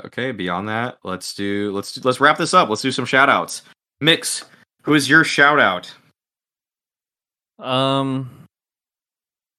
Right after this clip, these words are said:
Speaker 2: we go O C winning the one v three with a rifle on Inferno.
Speaker 1: Oh my god.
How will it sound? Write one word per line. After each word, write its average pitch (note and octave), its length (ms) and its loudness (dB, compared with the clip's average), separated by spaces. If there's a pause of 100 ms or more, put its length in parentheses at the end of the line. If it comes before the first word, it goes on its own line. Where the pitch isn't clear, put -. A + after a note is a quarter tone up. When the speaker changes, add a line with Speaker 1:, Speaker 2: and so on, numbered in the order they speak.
(100)
Speaker 2:
we C3+ 80 -10
go D3 160 -2
O B2+ 160 0
C C3 260 -4
winning A#2+ 220 -2
the A#2 80 -2
one A2+ 160 -2
v A2 100 -6
three A2 300 -4
with G#2+ 120 -6
a F#2+ 60 -12
rifle A#2+ 520 -8 (340)
on G2+ 120 -6
Inferno. G2+ 500 -6 (360)
Speaker 1:
Oh A#2 320 4
my G2+ 180 -4
god. F#2 480 -2